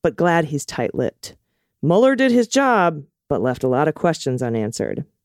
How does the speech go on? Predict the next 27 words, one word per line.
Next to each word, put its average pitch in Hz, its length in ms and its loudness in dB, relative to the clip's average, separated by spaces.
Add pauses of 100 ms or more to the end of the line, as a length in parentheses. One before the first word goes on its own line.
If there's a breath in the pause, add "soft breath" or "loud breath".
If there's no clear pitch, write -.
(260)
The - 80 -20
January 170 320 2
sixth 175 240 -4
committee 139 240 0
is 113 140 -2
kick-ass, 151 480 -2
but - 80 -4
it's 131 120 -4
also 160 220 -2
not 147 160 -2
very 139 160 0
forthcoming 147 540 -2
right 113 160 -2
now. 90 240 -4 (840)
Secrecy 247 640 0
is 214 140 0
necessary, 220 800 0
but 151 120 0
so 143 220 0
is 156 100 2
transparency. 185 880 0 (760)
Garland 143 320 2
is 123 140 -2
good, 175 360 2
but 151 120 0
also 160 240 0
trepidatious. - 800 -2